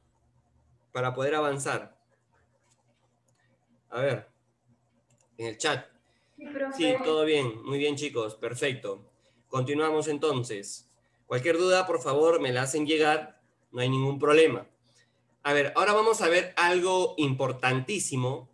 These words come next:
Speaker 1: ¿ya? Y préstame toda la atención posible, que es la notación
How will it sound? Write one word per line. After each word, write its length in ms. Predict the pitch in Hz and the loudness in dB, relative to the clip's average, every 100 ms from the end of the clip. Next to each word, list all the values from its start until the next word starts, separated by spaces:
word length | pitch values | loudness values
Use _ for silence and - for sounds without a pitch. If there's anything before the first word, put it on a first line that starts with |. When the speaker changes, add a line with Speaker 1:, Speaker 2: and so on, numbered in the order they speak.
| _ - | _ -8
Speaker 1:
¿ya? 320 | 123 151 165 | -4 -4 -6
Y 120 | 135 | -6
préstame 440 | 131 165 185 185 170 | -2 0 0 0 0
toda 220 | 175 180 | 2 2
la 80 | 175 | 2
atención 640 | 170 143 131 165 165 165 - | 2 0 0 0 -2 -4 -10
posible, 560 | 135 127 135 123 - - - _ _ _ _ - | -4 -4 -4 -8 -10 -16 -20 _ _ _ _ -4
que 140 | 156 | -2
es 60 | 165 | 2
la 120 | 160 | 2
notación 880 | 160 156 151 131 - 151 151 175 - | 2 2 0 0 2 4 4 2 -6